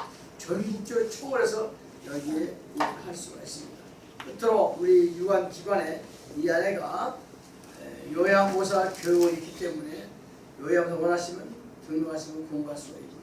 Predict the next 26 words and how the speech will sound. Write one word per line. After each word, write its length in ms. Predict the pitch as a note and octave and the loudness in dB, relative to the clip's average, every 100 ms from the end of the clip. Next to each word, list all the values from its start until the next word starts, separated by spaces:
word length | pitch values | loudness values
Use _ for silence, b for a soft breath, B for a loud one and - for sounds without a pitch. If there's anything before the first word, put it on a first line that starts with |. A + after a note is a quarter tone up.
| - - - - - - - - | -18 -18 -18 -20 -20 -20 -18 -12
그다음에 280 | D3 E3 | -8 -8
장애활동 560 | E3 F3 F3+ G3 G#3 G3 | -6 -4 -2 -2 -2 -2
보지 420 | F3+ F3+ F#3 F3+ D#3 | 0 0 2 0 2
매주 340 | F#3 G#3 - | 4 4 4
오십 460 | - F#3 G3 - F3 | 0 0 0 -4 -6
명씩 320 | E3+ - - - - - - | -6 -8 -14 -16 -20 -20 -18
한 180 | - A3 | -14 -6
달에 400 | G3+ F#3 G3+ G3+ - | -2 2 2 -2 -10
약 280 | - E3 - | -10 -10 -10
백 160 | D#3+ F3 | -8 -2
명, 160 | E3+ | -2
백오십 380 | D#3+ D#3+ F3 - | -2 -4 -4 -4
명씩 300 | D#3+ D#3+ G#3+ - - - - | -10 -10 -12 -16 -20 -20 -20
계속 500 | - E3 - - - - - - | -8 -4 -2 -2 -2 -8 -18 -14
오늘 240 | - - D#4 | -8 -6 -6
토요일 260 | - B3+ | 0 2
밤마다 300 | A#3+ G#3 G3 | 6 4 4
오십 340 | F3 E3+ - D#3 | -2 -6 -6 -8
명 100 | D#3 | -8
공부해 260 | D3+ D3+ D3+ | -8 -8 0
보고 280 | - - - | 2 4 2
있습니다만 520 | - - - - - - - - - - - - - - | 0 -8 -12 -12 -14 -16 -18 -20 -20 -20 -20 -20 -20 -10
아마 160 | F#3+ G3+ | -2 2
내가 220 | G#3 A3 | 6 4
알기로는 280 | A3 A#3+ A#3+ | 6 4 4
대한민국에서 880 | G3+ A3 B3 B3+ - F3+ - G#3 | 6 6 8 6 4 0 -2 -2